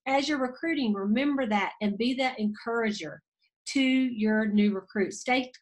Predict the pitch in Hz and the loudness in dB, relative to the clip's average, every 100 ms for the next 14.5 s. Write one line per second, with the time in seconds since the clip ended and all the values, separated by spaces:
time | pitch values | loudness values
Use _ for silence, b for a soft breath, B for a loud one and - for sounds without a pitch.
0 | - 262 302 294 - 214 190 135 - - | 0 4 4 2 -2 -2 -2 -4 -8 -10
1 | 214 285 302 277 240 220 220 214 - 208 | -6 -4 -4 -2 -4 -2 -2 -2 -6 -8
2 | - 196 190 180 185 185 180 180 185 165 | -6 -4 -4 -6 -8 -6 -6 -6 -8 -10
3 | 123 - B B B B B B B _ | -14 -18 B B B B B B B _
4 | _ _ 240 285 330 339 285 285 277 - | _ _ 6 8 6 4 2 -2 -4 0
5 | 277 311 - 254 190 185 - - - 220 | 0 0 -2 0 0 0 -4 -10 0 4
6 | 208 208 254 254 240 240 294 294 302 269 | 4 2 -4 -4 0 2 2 2 2 2
7 | 269 311 330 240 180 156 - _ 247 247 | 4 2 0 -4 -4 -4 -8 _ 0 0
8 | 226 269 269 247 214 240 254 226 214 202 | 0 -2 -2 -2 -2 0 0 -2 -2 -4
9 | 202 208 208 208 175 135 117 214 _ _ | 0 0 0 -2 -6 -10 -14 -20 _ _
10 | _ B B B _ - - _ - 226 | _ B B B _ -16 -16 _ -6 0
11 | 277 359 403 392 262 214 262 285 330 339 | 4 4 4 2 0 -2 4 6 4 2
12 | - _ - 262 277 269 277 269 277 220 | -4 _ -8 0 4 4 2 0 -4 0
13 | 208 214 240 - 185 180 214 214 - 285 | 2 2 0 -4 -6 -4 -4 -4 -2 0
14 | 339 415 381 156 156 | 4 4 4 -2 -6